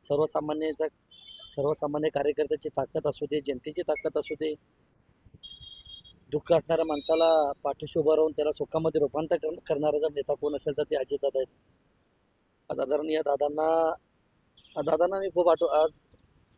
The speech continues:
आठवणीतले दादा आहेत. आज दादा, आम्ही दादाला कधी विसरणारे कार्यकर्ते नाही आहेत, पण नेत्याच्या मनात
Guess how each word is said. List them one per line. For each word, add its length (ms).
आठवणीतले 460
दादा 260
आहेत. 220
आज 200
दादा, 460
आम्ही 120
दादाला 300
कधी 220
विसरणारे 460
कार्यकर्ते 480
नाही 140
आहेत, 200
पण 160
नेत्याच्या 400
मनात 240